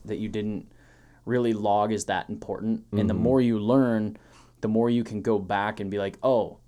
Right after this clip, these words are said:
Speaker 1: that's why I got that deer," or, "That's why
Speaker 2: Yeah.
Speaker 1: I didn't get that deer," or, "That's why I saw this happen."
Speaker 2: Mm-hmm. And I've done
Speaker 1: Um,
Speaker 2: that several times in the past
Speaker 1: Yeah.
Speaker 2: where I've seen something six times and then I see it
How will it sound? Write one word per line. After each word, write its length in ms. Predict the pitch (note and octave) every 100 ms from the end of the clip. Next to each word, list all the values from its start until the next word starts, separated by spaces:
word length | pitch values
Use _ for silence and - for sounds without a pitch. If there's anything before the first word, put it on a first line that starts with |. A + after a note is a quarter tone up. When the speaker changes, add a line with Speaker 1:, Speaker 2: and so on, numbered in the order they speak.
| _ -
Speaker 1:
that's 280 | A#2 B2+
why 280 | A2+ G2+ F#2+
I 80 | F#2+
got 220 | F#2+ F#2
that 160 | C#2+ -
deer," 160 | C#2+ G1+ F#2+
or, 40 |
"That's 300 | F#2 A#2+ F#2
why 140 | F2+ G2+
Speaker 2:
Yeah. 60 |
Speaker 1:
I 40 | G2+
didn't 280 | A#2+ C#3+
get 160 | A2+ G#2
that 180 | F#2+ E2+
deer," 200 | E2 C2
or, 240 | G2 F#2 F#2
"That's 260 | A2+ B2+
why 220 | B2 G#2+ G2
I 60 |
saw 240 | F#2 - F2+
this 180 | F2 -
happen." 340 | E2 D2 A1
Speaker 2:
Mm-hmm. 320 | F#2+ F2 F2
And 100 | G2
I've 200 | G#2 A2+
done 120 | G#2+ A2+
Speaker 1:
Um, 20 |
Speaker 2:
that 220 | G#2 F#2+
several 360 | - G#2+ G#2 G2
times 340 | G2+ F#2 F2+ F2
in 60 |
the 80 | E2+
past 380 | F2+ G2+ G2 F2
Speaker 1:
Yeah. 60 |
Speaker 2:
where 280 | F2+ F2 F2 - - - - -
I've 240 | G2 F#2 D#2+
seen 320 | - B2 A2
something 480 | G#2 G#2+ G#2+ G2 F2+ -
six 320 | - A2+ A2
times 480 | - A2 G#2+ G2 F#2
and 140 | F#2+ F#2+
then 320 | F#2 F2+ F2 - - - -
I 100 | F2
see 280 | F2 - G#2
it 160 | F#2